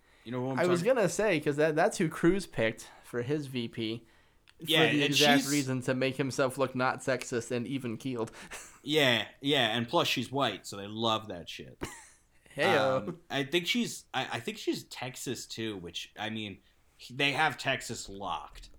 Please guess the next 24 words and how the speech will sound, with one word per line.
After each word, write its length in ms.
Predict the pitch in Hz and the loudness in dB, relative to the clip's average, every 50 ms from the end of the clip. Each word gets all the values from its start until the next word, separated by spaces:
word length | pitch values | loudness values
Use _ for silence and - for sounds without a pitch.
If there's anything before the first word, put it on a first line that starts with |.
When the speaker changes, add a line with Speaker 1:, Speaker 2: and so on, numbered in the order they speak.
| - - - | -20 -10 -6
Speaker 1:
anyway. 480 | 98 98 95 92 85 80 76 73 71 73 | -6 -6 -6 -6 -10 -10 -10 -10 -10 -10
Like, 200 | 85 92 - - | -10 -12 -10 -10
the 60 | - 95 | -12 -8
Bushes 440 | 90 110 110 117 - 120 104 90 85 | -6 -6 -6 -6 -6 -8 -10 -10 -10
would 140 | 98 90 90 | -12 -10 -8
absolutely 720 | 85 87 98 92 - - 104 98 101 98 80 87 92 92 | -6 -6 -6 -6 -8 -12 -14 -12 -14 -12 -12 -10 -10 -10
win 220 | 92 92 92 90 | -10 -12 -12 -12
it. 160 | 90 90 - _ _ _ _ _ - _ _ _ - | -12 -14 -14 _ _ _ _ _ -20 _ _ _ -4
But, 80 | 131 | 0
like, 200 | 135 139 135 - | 0 0 0 2
she 220 | - - 226 254 330 | 2 2 4 4 4
was, 340 | 415 403 320 180 151 139 - _ - - _ _ 208 | 6 4 4 0 -4 -10 -14 _ -20 -20 _ _ -8
like, 280 | 214 185 156 127 - 120 | -2 -2 -2 -2 -2 -6
she's, 200 | - - 226 220 | -8 -8 -4 -4
like, 120 | 254 247 - | -2 -2 -2
a 60 | 120 | -4
tech 360 | - - 160 165 165 - - | -2 0 0 0 0 -2 -8
person, 380 | - 120 107 98 - - 110 104 | -6 -6 -6 -4 -6 -8 -8 -10
and 140 | 104 104 | -10 -8
Jeb 240 | 101 139 190 190 165 | -4 -4 -4 -4 -4
Bush 240 | 131 131 135 - - | -4 -4 -4 -4 -6
is 100 | 107 90 87 87 | -8 -10 -10 -12
weirdly, 800 | 98 101 107 110 110 98 101 104 101 98 95 90 85 82 - _ _ _ _ _ _ - _ _ _ _ _ _ | -8 -4 -4 -4 -4 -6 -6 -6 -4 -4 -4 -6 -8 -12 -16 _ _ _ _ _ _ -20 _ _ _ _ _ _
like, 380 | - 98 92 82 80 78 - | -8 -6 -6 -6 -8 -12 -16